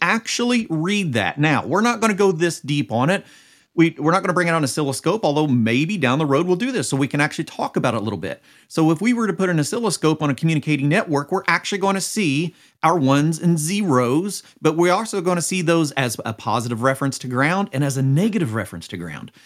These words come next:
We're actually gonna go both directions because they came from our A C sine wave. So the important thing to remember is all of these D C communicating voltages started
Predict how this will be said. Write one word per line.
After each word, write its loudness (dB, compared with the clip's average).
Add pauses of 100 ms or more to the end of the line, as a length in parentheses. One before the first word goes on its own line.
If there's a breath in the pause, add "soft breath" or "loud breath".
(160 soft breath)
We're 4
actually 0
gonna 2
go 4
both -2 (160)
directions 0
because 0
they 0
came 0 (280 loud breath)
from 0
our 0
A 0
C -4
sine 0
wave. -4 (240 soft breath)
So -6
the 0
important 0
thing -2
to -2
remember 2
is -2
all 0
of -2
these -4
D -4
C -4
communicating 2
voltages -4 (100)
started 0